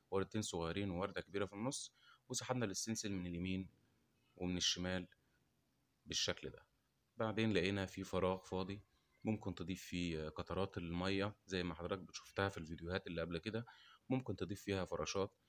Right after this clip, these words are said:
احنا هن-، هنكتفي بفراشة واحدة هنضيفها باللون الأسود. طبعا الديكورات دي، آه، أذواق وأنواع كتير. في ناس كتير بتحب ال-، الديكورات السيمبل البسيطة المودرن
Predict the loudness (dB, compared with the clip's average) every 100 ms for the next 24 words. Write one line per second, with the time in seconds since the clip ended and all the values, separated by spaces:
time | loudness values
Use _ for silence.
0 | _ _ -8 -2 0 2 0 -2 -2 -2
1 | 0 0 0 -4 -2 -2 0 0 -2 0
2 | -2 -2 -6 _ _ _ -8 -4 -2 -2
3 | -2 -4 -4 -4 -4 -8 -14 _ _ _
4 | _ -6 -4 -6 -8 -10 _ _ _ _
5 | _ _ _ _ _ _ _ _ _ _
6 | _ _ _ _ _ _ -20 _ _ 4
7 | 6 6 4 2 2 2 2 -2 -2 _
8 | _ -4 0 0 -2 2 4 6 4 2
9 | 2 0 -2 -8 -8 -12 _ _ _ 0
10 | 0 0 -4 -4 -6 -6 -4 -4 -2 -4
11 | -4 -4 -6 -2 -2 -2 -2 0 0 -2
12 | -4 -4 -4 -2 -2 -2 -2 -2 -4